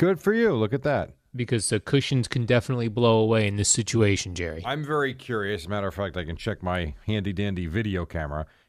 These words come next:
Speaker 1: if the
Speaker 2: Ooh.
Speaker 1: pool cover <laughs> is still on.
Speaker 2: <laughs> It's three doors down on the neighbor's,
Speaker 1: Ugh.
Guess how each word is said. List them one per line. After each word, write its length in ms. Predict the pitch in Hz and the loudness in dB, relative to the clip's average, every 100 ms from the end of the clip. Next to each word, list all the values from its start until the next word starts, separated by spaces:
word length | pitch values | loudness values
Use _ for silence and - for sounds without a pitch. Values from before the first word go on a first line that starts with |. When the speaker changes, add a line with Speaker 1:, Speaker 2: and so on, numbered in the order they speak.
| - | -4
Speaker 1:
if 180 | 147 233 | -2 0
the 140 | 98 | -2
Speaker 2:
Ooh. 20 | |
Speaker 1:
pool 320 | 85 - 131 135 | -2 -2 -2 0
cover 360 | - 85 98 | -2 -2 0
<laughs> 20 | 98 | 0
is 120 | - | 0
still 280 | - 113 101 | -2 -2 -2
on. 240 | 101 139 - | 0 -2 4
Speaker 2:
<laughs> 460 | 294 - - 254 196 - - - - | 6 6 8 8 8 4 -16 -6 8
It's 240 | 202 - | 8 8
three 220 | 151 139 | 6 8
doors 280 | 104 90 87 | 8 6 4
down 360 | 95 85 85 87 | 0 0 -2 -2
on 220 | 90 90 | -2 0
the 80 | 92 | 2
neighbor's, 720 | 95 156 160 143 - - - | 4 6 6 6 6 6 4
Speaker 1:
Ugh. 180 | 87 | 2